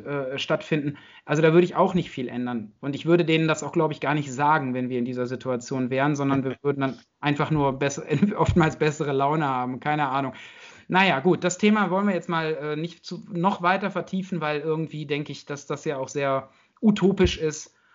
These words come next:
Speaker 1: Und falls du gewinnen solltest, dann machen wir eine eigene Sendung nur dazu.
Speaker 2: Ja,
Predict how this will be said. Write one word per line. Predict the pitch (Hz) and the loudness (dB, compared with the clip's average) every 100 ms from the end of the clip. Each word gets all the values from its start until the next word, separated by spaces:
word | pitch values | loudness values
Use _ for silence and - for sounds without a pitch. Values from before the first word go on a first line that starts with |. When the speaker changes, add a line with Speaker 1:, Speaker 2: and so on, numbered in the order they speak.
| - | -14
Speaker 1:
Und | 139 | -4
falls | 190 233 208 | 2 2 2
du | 190 | 0
gewinnen | 160 202 214 | 6 6 6
solltest, | 165 175 185 170 | 6 4 2 -4
dann | 151 | -4
machen | 156 180 | -2 0
wir | 170 | -2
eine | 151 | -2
eigene | 143 170 180 | -2 -2 -2
Sendung | 147 151 156 151 151 | -2 -4 -2 -2 -2
nur | 151 | -2
dazu. | 131 143 - 120 _ _ _ _ _ _ - | -2 -4 -6 -16 _ _ _ _ _ _ 0
Speaker 2:
Ja, | 170 151 226 | 0 2 -4